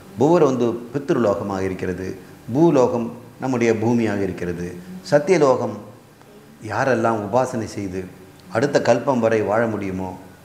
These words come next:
பிறவாத நிலையில் இருக்கின்ற நீண்ட காலம் நித்திய வாழ்க்கையை வாழ்கின்றவர்கள் சத்தியலோகத்தில் இருக்கிறார்கள். இது அத்தனையுமே, இத்தனையும் சா-, எடுத்து பிழியணும், சாறு பிழியணும்.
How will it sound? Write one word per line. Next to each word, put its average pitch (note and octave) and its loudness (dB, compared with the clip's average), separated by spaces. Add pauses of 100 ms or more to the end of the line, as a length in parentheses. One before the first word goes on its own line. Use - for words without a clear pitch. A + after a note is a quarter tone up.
(220)
பிறவாத C#3+ 6
நிலையில் A#2+ 0
இருக்கின்ற G2+ -4
நீண்ட B2+ -2
காலம் G#2 0
நித்திய A2+ -4
வாழ்க்கையை G#2 0
வாழ்கின்றவர்கள் F#2+ -2 (320)
சத்தியலோகத்தில் C#3+ 2
இருக்கிறார்கள். F2+ -6 (320)
இது C3 4
அத்தனையுமே, B2+ 2 (520)
இத்தனையும் D3+ 2
சா-, C3+ -4
எடுத்து A#2+ 0
பிழியணும், B2 0
சாறு A#2 2
பிழியணும். F2+ -6